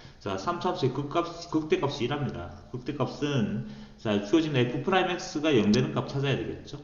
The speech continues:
F 프라임 X가 영 되는 값 찾아봤더니만 요렇게 연습하면 되죠. 일하고 삼하고, 그다음에 일하고 일하고 이렇게 연습하면 되나? 이렇게, 이렇게. 그치? 이렇게. 따라서,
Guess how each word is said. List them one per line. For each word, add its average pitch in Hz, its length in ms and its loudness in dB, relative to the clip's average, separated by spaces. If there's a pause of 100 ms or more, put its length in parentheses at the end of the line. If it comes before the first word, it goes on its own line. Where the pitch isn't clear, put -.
(200)
F 104 220 -10
프라임 120 220 -4
X가 107 300 -2
영 85 140 -4
되는 104 220 0
값 95 120 -8
찾아봤더니만 85 1120 -10 (140)
요렇게 107 280 -8
연습하면 82 280 -10
되죠. - 340 -10
일하고 98 320 -6
삼하고, - 760 -12 (420)
그다음에 131 400 -8
일하고 92 320 -8
일하고 82 320 -10
이렇게 90 200 -14
연습하면 80 280 -14
되나? 123 240 -12 (640)
이렇게, 80 160 -14 (300)
이렇게. 82 320 -18 (400)
그치? 131 320 -10 (360)
이렇게. - 340 -20 (1300)
따라서, 101 720 0